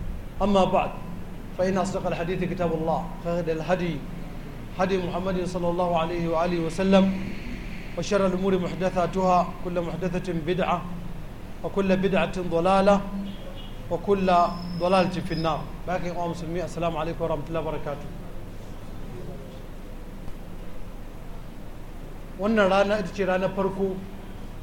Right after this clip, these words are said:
ga fara wannan karatu da muka saba a wannan masallaci. Za mu yi amfani da mintocin da suka yi saura mu yi sallah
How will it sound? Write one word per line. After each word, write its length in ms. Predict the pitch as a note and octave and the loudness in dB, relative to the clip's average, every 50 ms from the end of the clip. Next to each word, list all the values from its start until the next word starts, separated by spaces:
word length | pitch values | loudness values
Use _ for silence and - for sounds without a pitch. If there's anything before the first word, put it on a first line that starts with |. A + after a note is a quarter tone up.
| - - - - - - - - - - - - - - - - - - - - - - - - | -10 -10 -10 -10 -10 -10 -10 -10 -12 -12 -10 -10 -10 -10 -10 -10 -10 -10 -10 -10 -10 -10 -8 0
ga 100 | D3+ F#3 F3+ | 0 2 4
fara 260 | G3 G#3+ A3 G3+ F#3+ | 6 6 8 8 6
wannan 260 | F#3+ F#3+ F#3+ F#3 F#3+ | 6 4 4 2 0
karatu 300 | F3+ D#3+ D#3+ D#3 E3 G3 F3 | 0 0 -2 -2 -2 -2 -2
da 60 | F3 | -2
muka 180 | F3 E3 E3 | -2 -2 -4
saba 400 | D3 - F3 F3+ E3+ E3+ E3+ - - - - - - - - - - - - - - - - - - - - - - - - - - - - - - - - - - - - - - - - - - - | -2 0 0 2 2 2 0 0 -2 -6 -10 -10 -10 -10 -10 -10 -10 -10 -10 -12 -12 -12 -12 -12 -12 -12 -14 -14 -14 -14 -12 -12 -12 -10 -10 -10 -10 -8 -6 -6 -6 -6 -8 -10 -10 -10 -10 -8 -6 -4
a 60 | E3+ | 0
wannan 240 | F3 F#3+ F#3+ F#3 F3 | 2 2 2 2 0
masallaci. 560 | D#3+ D3 D#3 E3 D#3+ D#3+ D#3+ D3+ - D#3+ E3 - - - - - - - - - - - - - - - - - - - - - - - - - - - - - - - - - - - - - - - - - - - - - - - - - - | 0 -2 -2 -2 -2 -2 -2 -2 -4 -6 -8 -8 -8 -10 -10 -10 -10 -10 -10 -10 -10 -10 -10 -10 -10 -8 -10 -8 -8 -10 -8 -8 -8 -8 -8 -8 -10 -10 -10 -10 -10 -12 -12 -12 -10 -10 -10 -10 -10 -10 -10 -10 -10 -10 -10 -10 -10 -10 -8 -8 2
Za 160 | E3 G#3 A#3+ | 6 8 8
mu 80 | A#3 A3 | 8 8
yi 60 | A3 | 4
amfani 400 | G#3 F#3+ D#3 F#3 F3+ F#3 G3+ G3+ E3+ | 4 2 2 2 2 2 2 2 2
da 380 | F#3+ F3+ D#3+ D3+ C#3+ C3+ - D#3 - - - - - - - - - - - - - - - - - - - - - - - - - - - - - - - - - - - - - - - - - - - - - - - - - - - - - - - - | 2 2 2 0 0 -2 -4 -6 -10 -10 -10 -10 -10 -10 -10 -10 -10 -12 -12 -12 -12 -14 -14 -12 -12 -12 -12 -12 -12 -12 -12 -12 -12 -10 -10 -10 -10 -10 -10 -10 -10 -8 -10 -10 -10 -10 -12 -10 -10 -10 -10 -10 -10 -10 -10 -10 -10 -10 -10 -10 -10 -10 -8 -2
mintocin 500 | F#3 G#3 A3+ A3 - A3+ G3+ A3 A#3 A3+ | 4 4 4 6 6 4 4 4 4 4
da 80 | G#3 F3+ | 4 2
suka 180 | - - G3 | 2 0 0
yi 80 | F3+ F3+ | 0 2
saura 320 | F3+ G3+ G3+ G3+ G3+ G3 F#3 | 2 2 4 6 6 6 4
mu 80 | F3+ | 2
yi 120 | E3+ F3 E3+ | 0 -2 0
sallah 360 | E3 G3+ G#3 G#3 G3 F3 D#3+ | 2 2 2 4 2 2 2